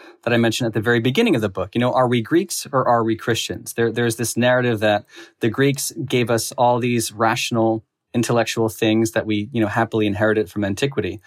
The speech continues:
um, including the way we structure our government, for example. But that Christianity came along and, and saved our soul.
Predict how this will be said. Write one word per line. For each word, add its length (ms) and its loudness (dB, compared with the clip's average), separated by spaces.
um, 200 0
including 440 2
the 100 2
way 260 2
we 320 -2
structure 520 -2
our 80 2
government, 480 0
for 100 -4
example. 500 -6
But 120 0
that 160 2
Christianity 640 0
came 320 0
along 440 2
and, 200 0
and 120 2
saved 300 0
our 140 2
soul. 420 -4